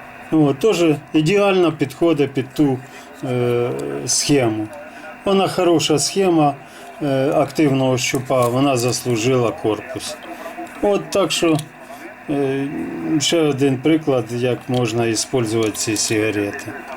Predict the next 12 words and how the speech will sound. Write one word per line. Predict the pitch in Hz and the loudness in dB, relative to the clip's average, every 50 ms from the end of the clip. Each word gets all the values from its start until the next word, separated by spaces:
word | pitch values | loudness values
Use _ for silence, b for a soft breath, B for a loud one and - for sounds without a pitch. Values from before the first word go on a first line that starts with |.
| - - - - _ - - | -14 -14 -16 -20 _ -16 -4
От | - 151 147 131 117 | 0 2 2 2 2
зібрав | 135 147 135 147 151 151 143 139 | 0 0 0 2 2 2 2 2
я | 139 135 131 | 2 0 0
таку | 131 139 131 - 139 123 | -2 -4 -4 -2 -4 -4
схему | 127 - - 170 175 180 175 170 156 147 | -4 -4 -2 0 2 2 2 2 2 2
для | 127 135 135 | 2 0 0
провірки | 131 - 131 131 127 127 127 123 110 - - 127 120 | 0 0 0 0 2 2 2 0 0 -2 -2 -4 -2
цього | 127 - 135 127 123 113 113 113 113 | -2 0 0 2 2 2 0 -2 -4
В | 104 101 117 117 | -2 -2 -4 -4
Ч, | 113 - - 127 120 113 107 - B B B B B B B B B - - | -4 -4 -2 0 0 0 -2 -4 B B B B B B B B B -14 -8
е, | 127 113 110 110 - - | -6 -4 -4 -6 -6 -4
пробника | 113 117 110 98 101 120 120 117 - - 147 151 156 151 | -2 -2 -2 0 0 0 0 0 0 0 0 2 2 0